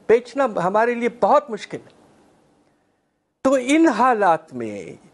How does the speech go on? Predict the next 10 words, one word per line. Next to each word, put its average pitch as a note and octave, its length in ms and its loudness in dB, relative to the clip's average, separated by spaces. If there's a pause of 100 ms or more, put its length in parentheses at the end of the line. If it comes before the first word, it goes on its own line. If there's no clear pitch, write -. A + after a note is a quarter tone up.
(200)
ये G#3+ 220 4
कहना G#3 440 0
कि G3 380 0
सारी G3 400 0
रिक्वायरमेंट्स F3+ 760 -4
पूरी F3 240 2
हो D3+ 240 2
जाएंगी F#3+ 560 -2 (460)
और E3+ 260 4
हम F#3 320 -4